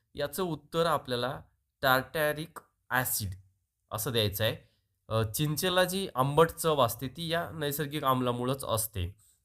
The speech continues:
हार्टबीट जे हृदयाचे ठोके आहेत याचं उत्तर आपल्याला सेव्हन्टी टू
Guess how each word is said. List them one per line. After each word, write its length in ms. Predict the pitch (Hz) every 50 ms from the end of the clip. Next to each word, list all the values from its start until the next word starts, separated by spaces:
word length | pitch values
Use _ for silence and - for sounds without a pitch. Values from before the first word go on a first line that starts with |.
| _ _
हार्टबीट 520 | _ 135 139 170 185 170 156 139 123 - -
जे 180 | 117 117 131
हृदयाचे 480 | 131 139 135 131 139 143 143 139 - 165
ठोके 340 | 165 - 139 113 107 139 131
आहेत 140 | 110 113 113 - - _ _ _ _ _
याचं 240 | 123 123 123 - 147
उत्तर 280 | 139 131 135 - 135 127
आपल्याला 400 | 127 123 127 123 123 127 139 160 - - _ _ _
सेव्हन्टी 400 | - - 135 135 147 156 156 165
टू 200 | - - 180